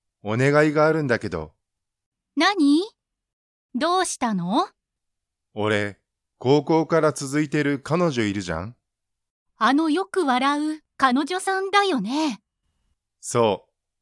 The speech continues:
Speaker 1: う。いつも笑ってるあの彼女。
Speaker 2: それが、どうしたの？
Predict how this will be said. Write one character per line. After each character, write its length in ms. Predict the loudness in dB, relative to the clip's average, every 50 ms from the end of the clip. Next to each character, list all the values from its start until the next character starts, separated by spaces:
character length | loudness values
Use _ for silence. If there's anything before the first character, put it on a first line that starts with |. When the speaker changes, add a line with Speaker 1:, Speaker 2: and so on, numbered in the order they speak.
| _ _ _ _ _ _ _ _
Speaker 1:
う。 40 | -6
い 120 | -6 -6 -4
つ 100 | -4 -2
も 220 | -2 -2 0 0
笑 220 | -2 0 0 -2 -4
っ 60 | -4
て 120 | -6 -4 -4
る 160 | -2 -2 -2
あ 60 | -2
の 160 | -2 -4 -4
彼 260 | -4 -4 -4 -2 -2 -4
女。 240 | -4 -4 -6 -8 _ _ _ _ _ _ _ _ _ _ _ _ _ _ _ _
Speaker 2:
そ 240 | -18 -10 -6 -4 -4
れ 160 | -2 -4 -2
が、 460 | -2 -2 0 0 0 -2 -4 -4 _ _ _ _ _ _ _ _
ど 300 | -8 -4 -4 -2 0 -2
う 40 | -2 -4
し 120 | -6 -6
た 200 | -2 -2 0 0
の？ 420 | -2 -2 -2 0 0 0 -2 -4